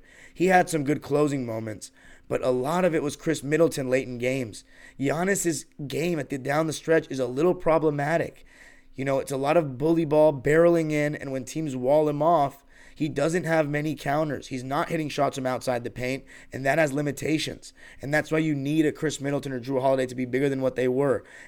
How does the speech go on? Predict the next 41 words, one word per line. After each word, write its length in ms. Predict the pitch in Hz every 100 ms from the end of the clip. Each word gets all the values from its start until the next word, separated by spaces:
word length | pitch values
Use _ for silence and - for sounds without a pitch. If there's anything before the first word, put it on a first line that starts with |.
| -
And 140 | 120
Jimmy 260 | 113 135 147
Butler 460 | 147 156 139 123 - -
was 220 | 135 113
just 160 | 123 -
the 80 | 110
best 420 | 101 120 151 -
player 200 | 151 160
on 100 | 160
the 80 | 156
court 440 | - 170 143 - - - -
in 220 | 143 156
this 180 | 156 147
game. 380 | - 143 156 113 - - - -
He 180 | 175 196
started 380 | - 175 175
taking 320 | - 170 160 160
over. 360 | 160 139 101 - - -
He 180 | 135
hit 140 | 123 160
a 100 | 190
three, 500 | 185 170 165 165 160 - -
and 100 | 156
then 140 | 151 139
in 220 | 175 190
transition 480 | 185 190 170 180 180
on 80 | 165
the 80 |
next 200 | 156 160
possession, 540 | - 156 165 156 135 127
the 120 | 131
step 500 | 123 - 147 160 160
back 260 | 165 156 110
long 320 | 143 151 143
two 160 | 156
with 80 | 151
his 140 | 131 -
foot 180 | 139
on 140 | 143 143
the 80 | 131
line 400 | 131 139 139